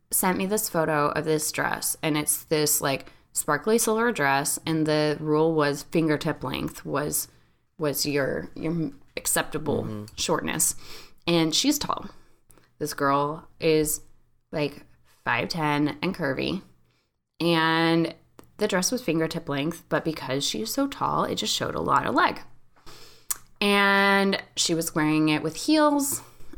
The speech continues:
Speaker 1: and, like, we did this, like,
Speaker 2: Scandalous.
Speaker 1: we did this video chat where she was, like, showing it to me in her room, uh, with heels, without heels. She, like, sent me some, some selfies and was like, "Do you think this is okay?" And I was like,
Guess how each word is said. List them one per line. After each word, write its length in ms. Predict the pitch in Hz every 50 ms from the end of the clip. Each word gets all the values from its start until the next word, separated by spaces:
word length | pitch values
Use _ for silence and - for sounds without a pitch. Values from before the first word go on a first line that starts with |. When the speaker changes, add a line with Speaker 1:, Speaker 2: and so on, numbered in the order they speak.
| - -
Speaker 1:
and, 180 | 180 180 180
like, 300 | 175 165 156 165 196 - - 190
we 540 | 175 165 170 170 165 170 165 165 165 170 -
did 200 | - - 170 165
this, 180 | - 156 143 -
like, 100 | - -
Speaker 2:
Scandalous. 580 | - 123 110 - 85 98 - - - - - -
Speaker 1:
we 60 | 233
did 140 | 254 233 208
this 140 | 196 -
video 260 | - 226 233 233 226 220
chat 240 | 226 240 220 214
where 80 | 202 185
she 120 | 175 -
was, 140 | 160 156 -
like, 120 | 143 139 -
showing 340 | - 175 170 170 165 165
it 120 | 165 160 - - _ _ _ _ -
to 100 | - - 175
me 160 | 165 160 156
in 80 | 151
her 120 | 151 151 147
room, 460 | 147 160 170 170 170 165 165 151 - -
uh, 140 | 147 156 - -
with 140 | 202 214 -
heels, 240 | - 214 190 185 -
without 240 | 156 - 185 196 175
heels. 260 | 175 185 180 180 180
She, 140 | - - 147
like, 140 | 147 - -
sent 160 | - - -
me 60 | 151
some, 240 | - - 147 143 - - - - _ _ _ -
some 240 | - - - 156 - - - _ _ _ -
selfies 600 | - - - 190 - - 196 190 196 185 170 -
and 220 | - 127 117 - -
was 220 | - - - -
like, 180 | - 78 - - - - - - _ _ _ _ _ _ -
"Do 80 | 185
you 40 | 175
think 180 | 170 165 151 -
this 160 | 156 - -
is 100 | 170 160
okay?" 400 | - - - 240 269 254 254 247
And 100 | 214 202
I 40 | 175
was 140 | 175 180 -
like, 140 | 240 240